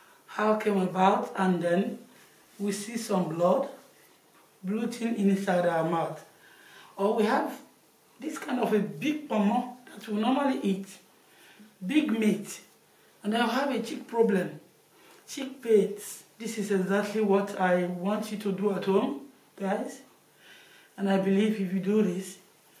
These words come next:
you see that cheek pain, will, you will not feel it again. Just use any cream that you know is beautiful for you on your body, that is going to release for massage on your body. Don't be a shy,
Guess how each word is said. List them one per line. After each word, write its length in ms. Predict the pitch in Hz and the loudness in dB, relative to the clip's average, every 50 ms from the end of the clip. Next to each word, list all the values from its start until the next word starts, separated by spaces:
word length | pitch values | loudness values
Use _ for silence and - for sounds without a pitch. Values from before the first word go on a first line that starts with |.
| - _ _ _ - | -20 _ _ _ -8
you 80 | 220 | -6
see 160 | 214 269 294 285 | -6 -4 -2 0
that 260 | 262 262 254 254 - | 2 2 2 0 -2
cheek 320 | - 240 233 - - - - | -6 -8 -8 -10 -10 -4 0
pain, 300 | 214 214 214 214 214 180 | 2 2 4 2 0 0
will, 240 | 175 185 185 185 185 | 0 0 0 0 0
you 160 | 202 202 247 | -4 -6 -6
will 160 | 240 233 240 247 | -6 -4 -2 0
not 180 | 254 277 262 | 0 0 -2
feel 220 | - - 220 208 190 | -4 -2 0 0 0
it 180 | 185 190 - | 0 0 -4
again. 420 | 185 170 - 185 175 160 156 - - - _ _ _ _ - | -6 -4 -4 -4 -4 -4 -6 -12 -18 -20 _ _ _ _ -2
Just 280 | 254 277 320 302 277 285 | 2 4 4 4 4 2
use 160 | 277 214 220 | 0 -2 0
any 240 | 226 220 233 226 - | 0 -2 -2 -2 -4
cream 360 | - - - 214 214 208 196 | -4 -4 0 0 2 2 2
that 240 | 175 160 - - - | 0 -2 -6 -6 -2
you 80 | 180 | 0
know 160 | 185 196 202 | 2 2 2
is 180 | 202 190 160 151 - - - - | 2 0 0 -4 -8 -12 -14 -14
beautiful 580 | - 233 226 220 226 - - 214 - - 220 214 | -10 -8 -8 -6 -6 -6 -8 -8 -8 -8 -8 -8
for 220 | 208 - - 196 196 | -10 -10 -10 -8 -4
you 140 | 208 214 208 | 0 0 0
on 100 | 185 175 | 0 0
your 160 | 170 165 156 | -2 -2 -2
body, 360 | 165 180 190 214 262 285 - - - - - - - - - - - - - - - - - - | -2 -2 0 0 -2 -4 -6 -8 -14 -18 -20 -20 -20 -20 -20 -20 -20 -20 -20 -20 -20 -20 -14 -8
that 160 | 185 190 190 | -6 -6 -4
is 140 | 208 180 156 | -4 -6 -4
going 240 | 156 180 196 220 214 | -2 -2 0 0 2
to 100 | 202 190 | 2 2
release 500 | 180 175 180 175 180 202 214 208 - - | 2 0 0 0 0 0 0 0 -2 -4
for 180 | - 196 175 | -4 -4 -4
massage 640 | 170 156 151 - - - 214 226 247 247 - - - - - - - - - - - - - _ - | -4 -6 -8 -10 -8 -4 -4 -2 -2 -2 -4 -6 -10 -14 -20 -20 -20 -20 -20 -20 -20 -20 -20 _ -6
on 160 | 185 180 180 | -4 -2 0
your 140 | 170 170 170 | 0 -2 -2
body. 360 | 165 165 - 196 202 240 262 - - - - - _ _ _ _ _ _ _ _ _ _ | -2 0 0 0 0 0 -4 -8 -10 -14 -20 -20 _ _ _ _ _ _ _ _ _ _
Don't 220 | 214 233 262 269 | -2 0 0 2
be 100 | 247 226 | 2 4
a 100 | 208 190 | 2 2
shy, 600 | 185 196 - - - 233 233 240 240 247 247 247 | 2 -2 -6 -6 -2 0 0 0 0 -2 -6 -6